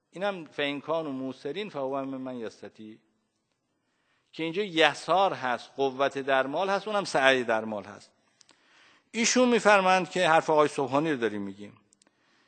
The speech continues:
ایشون می‌گن که چون یسار گفته، یا زندگی، زندگی انسان در وسع باشه، در، یعنی در سعه باشه،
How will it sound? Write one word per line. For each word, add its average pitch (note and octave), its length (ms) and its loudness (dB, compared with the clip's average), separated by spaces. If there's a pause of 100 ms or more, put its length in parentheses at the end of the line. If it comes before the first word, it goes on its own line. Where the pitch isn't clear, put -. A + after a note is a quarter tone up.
(100)
ایشون A3+ 320 0
می‌گن G#3 360 2
که B2 400 -2 (680)
چون F3 720 0 (320)
یسار D3+ 760 4
گفته، B2 400 -6
یا B2+ 360 -4
زندگی، D3 600 -8 (180)
زندگی B2+ 420 -10
انسان D3+ 360 -8
در B2 220 -4 (380)
وسع D#3+ 260 0 (340)
باشه، G#2 340 -8
در، G#2+ 240 -6 (420)
یعنی B2 160 -6
در B2 360 -6
سعه C3+ 380 0
باشه، G#2+ 520 -4